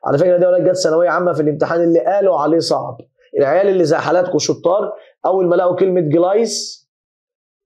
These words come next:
رصيف القطار، يبقى ما تنفعش مطار، ما ينفعش أتوبيس، ما ينفعش مكتب سفريات، إنما ينفع بانهوف محطة القطار. شكرًا،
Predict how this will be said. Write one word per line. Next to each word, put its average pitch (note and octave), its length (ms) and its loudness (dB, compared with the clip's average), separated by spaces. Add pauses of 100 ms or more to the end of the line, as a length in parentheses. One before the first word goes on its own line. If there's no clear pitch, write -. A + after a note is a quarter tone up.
(100)
رصيف D#3+ 280 0
القطار، F#3+ 680 0 (300)
يبقى D3+ 180 0
ما C3+ 60 0
تنفعش F3+ 320 0
مطار، E3+ 560 0 (400)
ما - 100 -4
ينفعش D3+ 320 -2
أتوبيس، D#3 720 -2 (240)
ما C#3+ 120 -2
ينفعش E3+ 340 0
مكتب E3+ 280 0
سفريات، D3+ 640 0
إنما E3 220 2
ينفع D#3 300 0
بانهوف E3 500 0
محطة D#3 400 -4
القطار. F#3 640 -2 (140)
شكرًا، G3+ 640 0